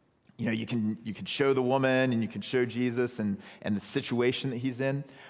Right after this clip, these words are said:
Because on one hand, if he says, "Nah, let her off the hook," then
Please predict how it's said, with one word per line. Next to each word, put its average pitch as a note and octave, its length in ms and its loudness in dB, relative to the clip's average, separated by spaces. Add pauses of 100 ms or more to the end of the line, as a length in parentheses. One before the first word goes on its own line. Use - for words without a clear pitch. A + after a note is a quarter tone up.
(760)
Because G3 280 4
on F#3 200 4
one C4 180 4
hand, A2 500 2 (680)
if A#2+ 160 0
he C4+ 180 0
says, B2 600 4
"Nah, F#3+ 280 6
let E3 200 4
her D#3+ 100 4
off D3 220 4
the B2+ 60 0
hook," B2 460 2 (2750)
then C3 680 2